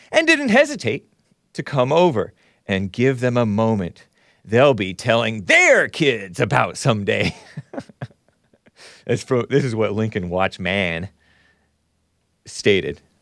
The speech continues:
<sighs> What a name, huh? Biden is a good man. No man is good, I say. But this is what the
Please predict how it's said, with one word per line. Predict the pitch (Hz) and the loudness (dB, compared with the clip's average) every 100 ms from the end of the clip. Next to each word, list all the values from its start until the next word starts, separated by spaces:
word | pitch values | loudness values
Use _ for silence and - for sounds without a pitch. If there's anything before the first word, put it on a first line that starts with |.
| _ _ _ _ _ _ _ _ _ | _ _ _ _ _ _ _ _ _
<sighs> | - - - _ _ _ _ _ _ _ _ _ | -20 -20 -20 _ _ _ _ _ _ _ _ _
What | - 104 | -2 -2
a | |
name, | 85 85 80 | 0 -4 -4
huh? | 82 85 _ _ _ _ _ _ _ _ _ - | -8 -10 _ _ _ _ _ _ _ _ _ -4
Biden | 120 127 113 107 | 0 2 0 -2
is | 101 | -4
a | |
good | 98 - 131 98 | -6 -2 -2 -2
man. | 104 101 90 80 _ _ _ _ _ _ _ | -4 -6 -8 -12 _ _ _ _ _ _ _
No | 139 214 | 0 2
man | 190 156 | 2 0
is | 120 95 | -2 -6
good, | 95 76 | -8 -8
I | - | -12
say. | - - _ _ _ | -18 -20 _ _ _
But | - 90 | -12 -6
this | 113 | -6
is | 104 | -2
what | 101 | -2
the | 95 | -2